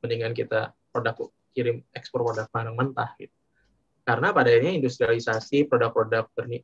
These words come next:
beradded value tinggi ya, ya butuh inovasi, butuh riset, butuh teknologi gitu. Yang kata invest, eh,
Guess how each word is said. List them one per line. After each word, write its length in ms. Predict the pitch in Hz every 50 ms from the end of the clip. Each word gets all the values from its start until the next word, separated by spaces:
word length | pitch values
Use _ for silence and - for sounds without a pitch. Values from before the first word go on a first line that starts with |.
| _
beradded 480 | - 120 113 - 127 120 117 110 110 -
value 320 | - 110 110 113 113 110
tinggi 400 | - 110 104 - _ - 202 202
ya, 160 | 143 107 -
ya 160 | - - 110 110
butuh 240 | 117 117 120 107
inovasi, 640 | 117 113 107 107 - 127 165 185 - - 139 127 120
butuh 240 | 113 117 - - 117
riset, 480 | 127 139 151 - - - 127 110 104 107 - _ 123
butuh 400 | 123 120 - _ 120 113 113 - _ _ _ _ _ _ _ _
teknologi 800 | 123 120 - 135 127 120 120 123 135 135 131 131 127 120 - -
gitu. 320 | _ _ _ _ - - - _ _
Yang 120 | - 117 110 -
kata 160 | 135 - 120 - - _ _ _ _ _ _ _ _ _ _ _ _ _ _ _ _ _ _ _ _ _ _ _ _ _ _ _ _ _ _ _ _ _ _ _ _ _ _ _ _ _ _ _ _ _ _ _ _ _ _ _ _ _ _ _ _ _ _ _ _ _ _ _
invest, 720 | 139 127 120 - - 127 123 - - - - - - - - _ _ _ _ _ _
eh, 240 | - 123 117 120 117